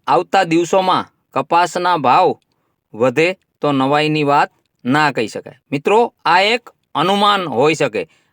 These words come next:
આનાથી પરિસ્થિતિ વિપરીત પણ થઈ શકે. તો જે કાંઈ નિર્ણયો લેવા એ આપણી સૂઝબૂઝ આધારે આપણે લઈ શકીએ છીએ. મિત્રો, આ વીડિયો તમને કેવો લાગ્યો અને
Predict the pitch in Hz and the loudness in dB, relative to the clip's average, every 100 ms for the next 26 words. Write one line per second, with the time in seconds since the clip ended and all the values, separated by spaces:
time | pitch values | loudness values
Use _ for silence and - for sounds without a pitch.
0 | - 143 180 160 185 196 - 147 170 160 | -4 0 0 0 -4 -4 -6 -4 -2 -4
1 | 170 160 180 143 143 147 151 147 160 185 | -8 -6 -4 -4 -6 -6 -6 -6 -4 -4
2 | 220 _ _ _ - 160 165 131 104 90 | -8 _ _ _ -2 -2 0 -4 -4 -10
3 | _ _ 165 214 247 240 - _ _ _ | _ _ 0 2 2 0 -4 _ _ _
4 | _ _ _ _ _ 107 147 185 214 220 | _ _ _ _ _ -4 -2 -2 -2 -2
5 | 196 165 180 196 185 175 190 190 151 - | -2 -2 -2 -2 0 2 2 2 2 -2
6 | - 175 156 147 170 247 320 _ _ _ | -4 0 0 0 -4 -4 -8 _ _ _
7 | - 151 151 156 175 156 120 120 131 156 | -6 -4 -2 0 0 2 0 0 0 0
8 | 277 - _ _ - 123 147 208 277 - | 0 -4 _ _ -6 -4 -2 -4 -6 -4
9 | 123 151 156 139 117 101 95 - - - | 0 2 2 0 -6 -8 -12 -12 -20 -10
10 | 147 175 196 185 190 196 202 160 - _ | -6 0 2 2 2 0 0 -2 -4 _
11 | _ 151 165 165 - 160 185 190 185 185 | _ -4 -2 -4 -2 0 2 2 0 0
12 | 202 202 _ _ _ 147 175 180 185 | -2 -2 _ _ _ -6 -4 -4 -6